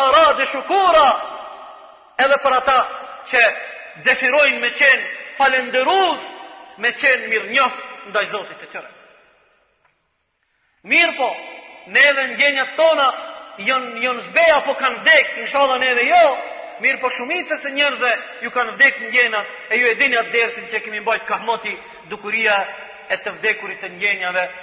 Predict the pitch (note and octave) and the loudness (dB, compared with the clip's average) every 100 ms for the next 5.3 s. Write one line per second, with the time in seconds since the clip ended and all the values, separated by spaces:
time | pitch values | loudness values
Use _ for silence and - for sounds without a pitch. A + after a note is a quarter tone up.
0 | - A3+ G#3 G3+ G3 F#3+ A3 G3+ - G#3+ | -12 -8 -8 -8 -12 -4 -2 -2 -6 -10
1 | G3+ C#4+ C#4 - - - A#3 A#3+ A3 E4 | -2 0 0 -8 -18 -4 2 4 2 0
2 | D#4 D#4 C4 C#4+ F4 C#4 D4+ - - - | -4 -2 -2 0 0 2 -2 -2 -14 -4
3 | C4 C4+ E4+ F4+ D4+ C4+ D#4 D#4+ D4+ C#4+ | 0 0 4 4 4 0 0 2 2 4
4 | D#4+ G4 G4 - - - - - - B3+ | 6 6 6 2 -8 -12 -14 -16 -4 0
5 | D#4+ D#4 | 0 2